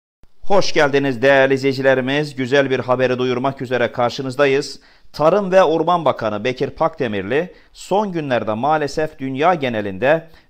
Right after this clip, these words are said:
gübre ve gübre ham madde fiyatları artışa geçti.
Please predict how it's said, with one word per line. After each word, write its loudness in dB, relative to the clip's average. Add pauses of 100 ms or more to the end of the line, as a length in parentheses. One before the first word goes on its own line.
gübre -2
ve 0
gübre -4
ham -2
madde -4
fiyatları -2
artışa -4
geçti. -10